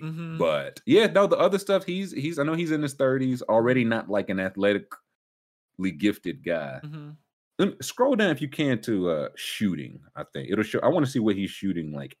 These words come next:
Speaker 2: at the rim, between zero and three feet. I'll tell you when to stop.
Speaker 1: Right here, adjusted shooting?
Speaker 2: Uh, I think it's one more.
Speaker 1: Oh, here it is. Boom.
Speaker 2: There we go. Uh, what did he shoot from zero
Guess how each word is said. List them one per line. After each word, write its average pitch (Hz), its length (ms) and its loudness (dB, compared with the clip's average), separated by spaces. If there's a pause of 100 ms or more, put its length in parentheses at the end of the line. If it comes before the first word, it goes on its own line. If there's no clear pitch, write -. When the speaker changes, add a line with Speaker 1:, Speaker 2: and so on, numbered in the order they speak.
Speaker 2:
at 80 220 -6
the 71 80 -8
rim, 67 200 -10
between 80 280 -6
zero 78 360 -4
and 73 140 -10
three 76 220 -8
feet. - 300 -14
I'll 78 80 -8
tell 80 140 -6
you 71 100 -6
when 69 80 -8
to 64 60 -12
stop. - 380 -14 (380)
Speaker 1:
Right 156 120 -10
here, 160 160 -8
adjusted 151 460 -10
shooting? 175 440 -12 (760)
Speaker 2:
Uh, 110 520 6
I - 60 0
think 131 140 4
it's 95 100 0
one 90 320 4
more. 69 460 -8 (1080)
Speaker 1:
Oh, 151 100 -4
here 139 200 -6
it 117 60 -16
is. 123 100 -20
Boom. 123 180 -20 (800)
Speaker 2:
There 92 140 4
we 76 100 -2
go. 64 220 -8
Uh, 87 100 -2 (420)
what 233 160 4
did 240 120 2
he 190 120 4
shoot 143 360 2
from 92 180 -2
zero 101 840 4